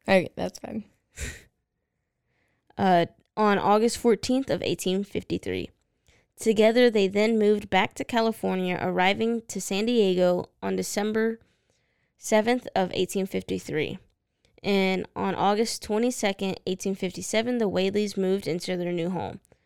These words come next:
Speaker 2: uh, now
Speaker 1: Which is now?
Speaker 2: known as the Whaley House.
Speaker 1: Wow. Who knew? The Whaleys moved into a house, and then it became the Whaley House.
Speaker 2: What?
Speaker 1: That's so smart.
Speaker 2: That's crazy.
Speaker 1: Is that how they name things? Good job.
Speaker 2: <laughs>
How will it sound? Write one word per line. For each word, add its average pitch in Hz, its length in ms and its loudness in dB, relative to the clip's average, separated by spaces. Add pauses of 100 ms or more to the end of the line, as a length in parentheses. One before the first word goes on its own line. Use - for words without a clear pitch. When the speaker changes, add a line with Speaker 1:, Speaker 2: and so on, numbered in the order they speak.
(880)
Speaker 2:
uh, 165 240 -2 (560)
now 208 380 4
Speaker 1:
Which 208 80 4
is 208 60 0
now? 143 200 2
Speaker 2:
known 185 480 0 (160)
as 180 240 -2
the 160 100 -4
Whaley 131 320 -4
House. 180 340 -8
Speaker 1:
Wow. 254 320 0 (280)
Who 240 120 0
knew? 247 180 4
The 180 120 0
Whaleys 202 380 2
moved 202 200 2
into 208 180 4
a 202 60 4
house, 214 340 2
and 180 160 0
then 185 120 6
it 185 40 2
became 190 320 0
the 180 100 0
Whaley 208 280 2
House. 160 420 -4
Speaker 2:
What? 135 520 -6 (140)
Speaker 1:
That's 196 160 -4
so 208 120 0
smart. 214 500 2
Speaker 2:
That's - 100 -16
crazy. 254 840 0 (100)
Speaker 1:
Is - 60 -14
that 208 80 -2
how 214 120 2
they 208 120 4
name 202 220 6
things? 226 460 2
Good 190 120 0
job. 180 280 -2 (260)
Speaker 2:
<laughs> 233 80 -6